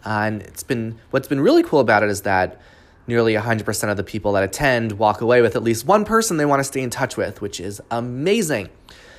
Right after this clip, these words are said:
And, uh, after just doing this work with so many single gay men, and, you know, I, I kind of facilitate part of the evening where, uh, I, uh, will give them different conversation topics, and I have them have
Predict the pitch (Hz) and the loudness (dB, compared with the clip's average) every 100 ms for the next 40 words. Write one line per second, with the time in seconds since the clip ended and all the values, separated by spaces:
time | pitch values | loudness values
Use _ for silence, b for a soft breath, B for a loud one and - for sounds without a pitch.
0 | B B - 143 139 135 135 - 131 131 | B B 2 6 6 4 2 0 4 6
1 | 127 143 143 151 127 127 - - 117 160 | 6 4 4 4 4 -4 -10 -12 0 2
2 | 185 151 - 135 123 117 - 120 113 - | 2 0 2 2 2 -2 -4 -4 -4 -4
3 | 113 110 104 104 98 101 101 - 101 101 | -2 -2 -2 -2 -2 -2 -2 -6 -6 -6
4 | 98 98 101 104 101 101 117 - 131 117 | -6 -6 -2 -2 -2 -4 -6 -2 -2 -2
5 | 113 - 131 120 113 - 123 110 104 113 | -4 0 0 0 -2 0 2 2 0 -4
6 | 107 107 104 104 98 98 101 B B B | -4 -6 -6 -4 -2 -2 -4 B B B
7 | - 98 95 95 - 101 101 101 98 107 | -14 -8 -4 -4 -2 0 2 2 -2 -6
8 | - B B B - 95 92 107 107 101 | -14 B B B -16 -10 -8 -6 -4 -4
9 | 104 101 101 101 - 92 92 - 151 135 | -4 -6 -6 -6 -8 -10 -6 -2 0 -2
10 | 123 131 117 120 113 - - 98 95 107 | -2 0 0 0 -2 -4 -8 -8 -8 -6
11 | 95 98 90 92 95 90 | -6 -8 -10 -8 -6 -8